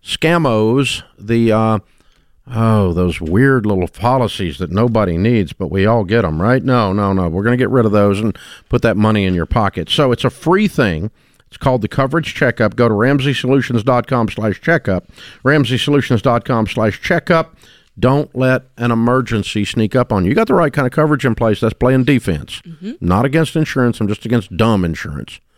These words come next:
Speaker 1: So ramsey solutions dot com slash checkup. Stacy's with us. Hey, Stacy, how can Jade and I help?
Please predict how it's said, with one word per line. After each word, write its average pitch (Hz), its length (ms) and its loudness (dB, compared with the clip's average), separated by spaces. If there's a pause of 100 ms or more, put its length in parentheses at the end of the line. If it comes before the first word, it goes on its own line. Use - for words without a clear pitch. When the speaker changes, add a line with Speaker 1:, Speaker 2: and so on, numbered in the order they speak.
(440)
Speaker 1:
So 87 340 0 (180)
ramsey 113 380 2
solutions 127 420 0
dot 117 240 0
com 98 260 -4
slash 95 400 -2 (320)
checkup. 95 400 -2
Stacy's 190 640 2
with 139 220 2
us. 98 140 -2
Hey, 160 120 2
Stacy, 151 420 0 (360)
how 180 180 -2
can 127 200 -2
Jade 135 260 2
and 117 100 2
I 110 80 2
help? 95 240 -2